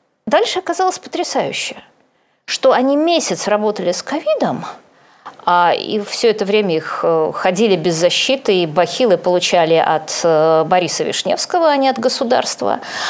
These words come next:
А вот ковидникам они официально стали в конце апреля, и, соответственно,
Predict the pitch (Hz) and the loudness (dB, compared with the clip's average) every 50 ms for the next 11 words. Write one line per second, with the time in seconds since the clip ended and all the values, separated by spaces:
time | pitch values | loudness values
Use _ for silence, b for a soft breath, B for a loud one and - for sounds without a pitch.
0 | B B B B - 226 240 254 285 - - - 311 403 571 539 508 427 311 - | B B B B 0 0 2 2 0 -2 -2 -4 -2 0 0 0 0 -2 -2 -2
1 | 254 240 233 226 233 233 240 240 240 262 240 - - 233 214 202 196 196 - - | -2 -2 -2 -2 -2 0 -2 -2 -2 -4 -6 -2 0 0 0 0 -2 -4 -2 0
2 | 202 185 196 190 - - 208 226 220 - 277 269 277 - - 494 523 494 453 415 | 0 0 0 -4 -2 -2 -2 -2 0 0 2 2 2 2 4 4 6 6 6 4
3 | - B B B B B B B - 262 247 - 311 294 285 269 294 302 294 - | 2 B B B B B B B 0 0 2 4 4 2 4 4 2 0 0 0
4 | - - 269 269 269 262 | -4 -2 0 0 0 0